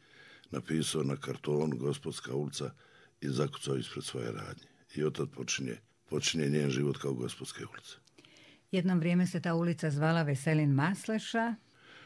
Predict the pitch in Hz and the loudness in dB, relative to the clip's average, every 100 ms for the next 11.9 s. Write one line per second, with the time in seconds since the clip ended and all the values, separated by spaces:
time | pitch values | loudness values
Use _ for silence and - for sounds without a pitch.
0 | - - 98 98 90 78 85 92 98 87 | -4 6 10 12 10 10 6 8 8 8
1 | - 85 78 - - - - - - - | 6 2 2 -4 -20 -20 -20 -20 -20 -4
2 | - 90 90 76 73 85 - 78 76 78 | 8 10 10 6 2 -2 0 2 4 2
3 | - 78 73 80 - 67 62 - 90 87 | 0 0 4 4 2 -4 -6 -2 6 8
4 | 80 - 76 - 82 - 69 64 80 80 | 8 0 0 2 4 4 4 4 4 6
5 | 85 78 76 69 - - - _ 101 95 | 6 6 6 2 -2 -16 -20 _ 2 6
6 | 90 92 90 - 71 78 80 87 87 82 | 8 6 4 -2 -4 -4 -2 2 4 6
7 | 78 71 62 87 90 90 78 71 80 73 | 4 2 2 6 8 6 4 2 0 -4
8 | - _ - 95 92 90 80 82 87 - | -8 _ 0 8 10 10 10 8 6 6
9 | 78 - - _ 71 71 82 80 76 - | 0 0 -8 _ -8 2 4 4 2 0
10 | 82 78 - - 71 67 - - 82 73 | 0 0 -2 0 0 0 -4 -4 0 2
11 | 71 - 82 90 95 85 76 - 80 | 2 6 6 8 6 4 2 2 2